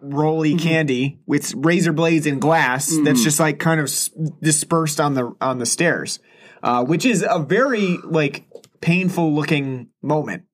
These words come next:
Speaker 1: as he
Speaker 2: Yeah, he
Speaker 1: falls
Speaker 2: goes,
Speaker 1: on it.
Speaker 2: he goes ass over tea kettle
Speaker 1: Yeah.
Speaker 2: after getting his Achilles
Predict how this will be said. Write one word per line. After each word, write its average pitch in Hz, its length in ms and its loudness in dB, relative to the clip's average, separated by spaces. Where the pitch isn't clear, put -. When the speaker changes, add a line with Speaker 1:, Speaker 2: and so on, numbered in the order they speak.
Speaker 1:
as 131 140 0
he 143 60 4
Speaker 2:
Yeah, 135 60 2
he 120 40 0
Speaker 1:
falls 156 180 4
Speaker 2:
goes, 147 140 0
Speaker 1:
on 139 240 0
it. 139 220 -2
Speaker 2:
he 143 100 2
goes 143 200 2
ass 151 340 -2
over 131 220 -2
tea 151 240 0
kettle 135 300 2
Speaker 1:
Yeah. 131 80 0
Speaker 2:
after 139 160 -2
getting 135 220 2
his 117 100 0
Achilles 139 600 0